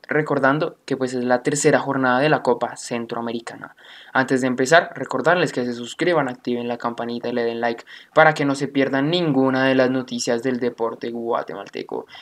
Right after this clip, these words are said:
Ahora sí, sin más, empecemos. Y es que, bueno,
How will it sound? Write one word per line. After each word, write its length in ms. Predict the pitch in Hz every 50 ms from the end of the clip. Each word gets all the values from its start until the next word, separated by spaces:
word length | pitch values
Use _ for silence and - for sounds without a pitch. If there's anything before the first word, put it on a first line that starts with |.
| - - -
Ahora 220 | - 147 151 151
sí, 120 | 151 156 151
sin 140 | 156 160 156
más, 280 | 156 151 156 156 - - - _
empecemos. 680 | - 147 151 147 175 185 202 226 170 131 113 101 - - _ - - - _ _ _ _ _ _ _ _ _ _ _ _ - - - - - _ _ _ _ _
Y 100 | - 170
es 120 | 180 170 175
que, 80 | 190
bueno, 320 | 160 135 117 104 90 -